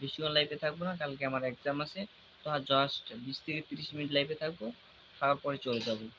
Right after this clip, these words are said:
কালকে আমার, আহ, আমার দুইটা পরীক্ষা গ্যাপ গিয়েছিল। মানে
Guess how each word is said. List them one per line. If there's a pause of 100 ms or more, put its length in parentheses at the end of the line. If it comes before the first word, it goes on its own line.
(400)
কালকে
আমার,
আহ, (920)
আমার
দুইটা
পরীক্ষা
গ্যাপ
গিয়েছিল।
মানে